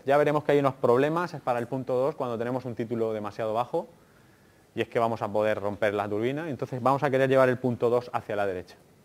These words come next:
Y para eso vamos a hacer cambios. Pero de momento es el punto en el que estamos, ciclo Rankine ideal. Este es el de-, la descripción. Y lo importante, insisto, es que la temperatura de salida de la entrada, de salida de la energía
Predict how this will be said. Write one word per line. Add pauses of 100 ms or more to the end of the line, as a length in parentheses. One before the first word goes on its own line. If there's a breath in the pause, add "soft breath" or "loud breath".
(120)
Y
para
eso
vamos
a
hacer
cambios. (140)
Pero
de
momento
es
el
punto (1000 soft breath)
en
el
que
estamos, (100)
ciclo
Rankine (100)
ideal. (160)
Este
es
el
de-, (120)
la
descripción. (480 loud breath)
Y
lo
importante, (360)
insisto,
es
que
la
temperatura
de
salida
de
la
entrada, (120)
de
salida
de
la
energía